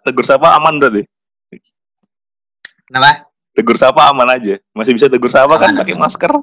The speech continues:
Speaker 1: Kan
Speaker 2: Iya,
Speaker 1: jadi
Speaker 2: pakai
Speaker 1: pe-,
Speaker 2: masker.
Speaker 1: jadi pembahasan kemarin kan itu di podcast Kakak.
Speaker 2: Iya, jadi kayak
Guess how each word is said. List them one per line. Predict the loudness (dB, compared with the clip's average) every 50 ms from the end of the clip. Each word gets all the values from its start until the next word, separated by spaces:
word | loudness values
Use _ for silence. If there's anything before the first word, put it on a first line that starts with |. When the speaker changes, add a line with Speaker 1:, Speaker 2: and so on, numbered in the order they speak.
| -6 _ -10 -10 -10 _ _ _ _ _ _ _ _ _ _ _ _ _ _ _ _ _ _ _
Speaker 1:
Kan | _ -4
Speaker 2:
Iya, | 0 2 2
Speaker 1:
jadi | 2 2 2
Speaker 2:
pakai | 0
Speaker 1:
pe-, | -4 -8
Speaker 2:
masker. | -8 -10 -10 -14 -16 -16 -18 _ _ _ _ _
Speaker 1:
jadi | 2 4 4
pembahasan | 4 4 4 4 4 2 2 0 -4 -6
kemarin | -6 0 2 4 4 4 4 0
kan | -2 -2 -2
itu | -2 -2 -2 -2
di | -2 -6
podcast | -10 -12 -12 -14 -14 -10 -6
Kakak. | -6 -6 -6 -6 -10 -14 -14 _ _ _ _ _ _ _ _ _ _ _ _ _ _ _ _ _ _ _ _ -18 -8 -4
Speaker 2:
Iya, | 0 2 2 2 2 0
jadi | 0 -2 2
kayak | 4 4 4 6 4 2 0